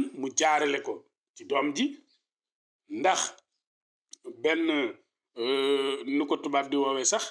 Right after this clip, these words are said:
maanaam boo bëggee fayu, euh, ndax loolu, ndax loolu, ndax loolu,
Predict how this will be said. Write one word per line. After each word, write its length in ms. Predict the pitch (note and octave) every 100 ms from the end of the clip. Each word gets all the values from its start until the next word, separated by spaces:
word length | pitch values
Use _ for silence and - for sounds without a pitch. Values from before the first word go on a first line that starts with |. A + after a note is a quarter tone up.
| - C#3+
maanaam 380 | C3 C3 C3
boo 140 | C3 C#3+
bëggee 260 | D3 C#3 C#3+
fayu, 320 | D3+ C3+ D#3 - - _ _ _ _ _ _ _ _ -
euh, 420 | G#2 G#2+ A2 A2+
ndax 300 | C3 D3 C3+
loolu, 320 | F3 E3 D3+
ndax 240 | D3 E3+ -
loolu, 280 | C3+ B2 A#2+
ndax 200 | B2 -
loolu, 320 | A#2 A2+ C#3